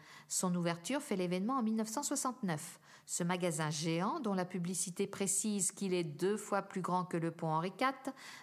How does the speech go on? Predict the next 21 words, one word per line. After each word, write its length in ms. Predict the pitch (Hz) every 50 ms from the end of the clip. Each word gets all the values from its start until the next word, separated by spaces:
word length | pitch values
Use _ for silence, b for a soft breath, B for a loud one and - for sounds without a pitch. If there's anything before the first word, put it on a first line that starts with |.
| B
devient 380 | - 196 269 285 269 311 359 359 359 -
Auchan 460 | - 294 285 - - - 320 330 320 -
en 100 | 214 202
mille 240 | 196 202 240 262 240
neuf 120 | 220 208
cent 140 | 220 - 285
quatre-vingt-dix-huit. 920 | 277 - 185 - - 202 214 240 247 214 196 170 139 135 135 127 - - - 156 B B B B B B B B
Il 160 | 208 202 196
est 160 | 196 190 196
agrandi 520 | 180 160 - 160 165 170 160 170 180 180 -
en 140 | 156 147 147
deux 160 | 143 180 202
mille 160 | 202 196 170
six 420 | - - - 170 185 220 - - 240 226 B B B B B _
et 120 | 294 285
occupe 360 | 269 233 226 - - 185 - - -
aujourd'hui 600 | - 285 277 - 190 156 156 139 156 175 202 220 -
une 240 | 220 220 196 170 156
surface 640 | - - - 170 - - - 156 180 175 - - -
plus 160 | - - 302 294
vaste. 440 | 202 156 135 131 - - - -